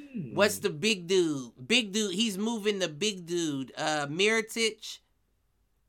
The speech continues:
Speaker 1: That sounds familiar. N-, Nick, not Nikola. Uh,
Speaker 2: Um,
Speaker 1: I know, I know you're talking
Speaker 2: no,
Speaker 1: about.
Speaker 2: I can't think of his name. He's the biggest dude in the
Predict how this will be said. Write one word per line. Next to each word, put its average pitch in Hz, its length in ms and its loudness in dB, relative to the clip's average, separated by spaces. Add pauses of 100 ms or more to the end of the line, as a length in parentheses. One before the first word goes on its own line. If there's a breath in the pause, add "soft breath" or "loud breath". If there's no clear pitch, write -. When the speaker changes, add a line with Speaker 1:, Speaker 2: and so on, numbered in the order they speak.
(1120)
Speaker 1:
That 170 120 -2
sounds 185 240 4
familiar. 165 320 4
N-, 123 300 -4
Nick, 147 280 0
not 139 240 0
Nikola. 107 520 -6 (120)
Uh, 120 40 -8
Speaker 2:
Um, 156 760 0
Speaker 1:
I 139 60 0
know, 139 80 0
I - 120 -4
know - 100 2
you're 180 80 6
talking 151 140 2
Speaker 2:
no, 110 140 -2
Speaker 1:
about. 104 180 -8
Speaker 2:
I 160 40 -4
can't 170 300 -6
think 170 160 -8
of 160 100 -8
his 156 140 -8
name. 165 240 -2
He's 190 180 -4
the 175 120 -2
biggest 160 520 0
dude 185 300 0
in 180 180 0
the 170 80 -4